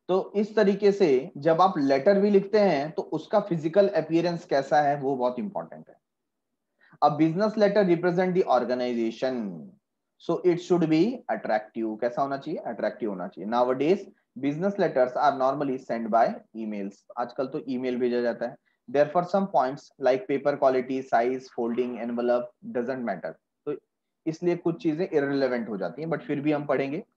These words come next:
But when letter is sent in physical form, following points are to be kept in mind। तो सबसे पहले आपको ध्यान देना है paper quality। क्या ध्यान देना है? पेपर की क्वालिटी, पेपर का साइज क्या है और उसका थिकनेस कैसा है,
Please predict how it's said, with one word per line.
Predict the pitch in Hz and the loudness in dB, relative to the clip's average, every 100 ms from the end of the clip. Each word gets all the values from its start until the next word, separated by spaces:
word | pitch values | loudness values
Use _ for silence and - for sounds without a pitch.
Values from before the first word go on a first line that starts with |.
| _ _ _ 143 | _ _ _ -2
But | 143 | 0
when | 156 156 | 0 2
letter | 156 185 | 2 4
is | 196 196 | 0 0
sent | 180 185 - | -2 -2 -6
in | 160 160 | -10 -6
physical | 156 147 156 180 | -4 -4 0 0
form, | 175 131 110 123 | 4 2 2 2
following | 135 135 156 160 | 2 4 0 0
points | 139 127 127 | 0 0 2
are | 139 | 0
to | 120 | 0
be | 113 151 220 | -4 -4 -2
kept | 113 98 - | -4 -4 -6
in | 139 165 | -8 -4
mind। | 110 90 98 | -6 -6 -14
तो | |
सबसे | 123 135 165 | -10 -6 -4
पहले | 160 156 | -2 0
आपको | 147 151 | 0 -2
ध्यान | 135 131 | -2 -2
देना | 135 143 | -2 -6
है | 165 | -4
paper | 123 110 131 | -4 -2 -6
quality। | - 101 98 90 | -2 -2 -2 -8
क्या | 82 _ _ _ _ _ _ 139 | -18 _ _ _ _ _ _ 2
ध्यान | 135 135 131 | 2 0 -4
देना | 131 | -6
है? | 190 - _ _ _ _ _ - | -6 -12 _ _ _ _ _ -2
पेपर | 127 123 117 | 0 0 -2
की | 131 185 269 - | -2 -4 -4 -2
क्वालिटी, | 107 101 92 82 - _ _ _ | 0 0 -4 -12 -16 _ _ _
पेपर | 139 131 143 151 - _ _ _ _ _ _ - | -6 0 2 2 -2 _ _ _ _ _ _ 0
का | |
साइज | 147 - 131 147 | 0 2 2 2
क्या | - 160 156 | 0 2 2
है | 175 - - | 0 -8 -2
और | 123 | -2
उसका | 131 - 160 - | -2 -4 -4 -4
थिकनेस | 139 156 156 - | -6 -4 -4 -4
कैसा | 110 - 90 | -4 -4 -6
है, | 87 - | -6 -12